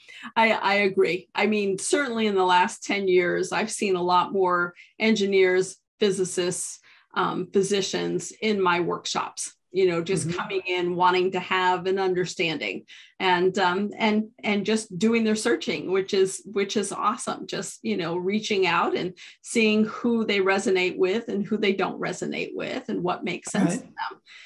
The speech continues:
Speaker 1: What, what brought about The Physics of God? I, I have not read it. I will read it. Um, but I always like to do an interview and not have read the book because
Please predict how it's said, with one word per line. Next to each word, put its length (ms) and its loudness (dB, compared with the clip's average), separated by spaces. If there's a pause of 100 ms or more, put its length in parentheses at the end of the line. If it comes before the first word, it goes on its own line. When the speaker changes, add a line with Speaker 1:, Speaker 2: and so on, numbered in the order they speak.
(220)
Speaker 1:
What, 400 2
what 320 2
brought 380 2 (180)
about 520 0
The 160 0 (140)
Physics 400 0
of 160 -4
God? 420 -4 (160)
I, 360 -2
I 140 0
have 220 -2
not 240 0
read 220 0
it. 140 -2 (100)
I 180 0
will 280 -2
read 260 -8
it. 200 -6 (380)
Um, 400 2
but 100 4
I 140 4
always 220 6
like 180 2
to 100 -4
do 160 0
an 80 2
interview 680 4 (300)
and 360 -4
not 320 0
have 240 -2
read 240 -2
the 60 -6
book 420 -10
because 520 -2